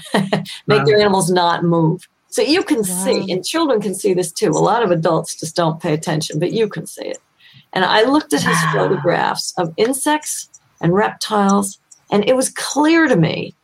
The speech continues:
Speaker 1: that the animal wasn't literally frozen. It wasn't hypothermic. It wasn't dead. There's a lot of pictures of dead bugs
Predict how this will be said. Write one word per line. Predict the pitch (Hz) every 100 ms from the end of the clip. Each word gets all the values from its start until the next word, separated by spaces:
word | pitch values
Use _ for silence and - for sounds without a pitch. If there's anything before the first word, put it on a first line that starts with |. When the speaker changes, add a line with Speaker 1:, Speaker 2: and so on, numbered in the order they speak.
| _ _ _
Speaker 1:
that | - 185
the | 226 220
animal | 240 262 240 208
wasn't | 226 247 220 180
literally | 202 220 269 277 277 285
frozen. | - 180 135 156 151 190 262 _ 175 190
It | 196 180
wasn't | 208 226 277
hypothermic. | 247 208 196 - 160 185 175 196 -
It |
wasn't | 180 220 240 202 160
dead. | 190 151 156 160
There's | 170 180
a |
lot | 185 180
of | 202 202
pictures | 202 - 185
of | 180 160 160
dead | - 175 185 170 - - - - -
bugs | 196 180 175 160 -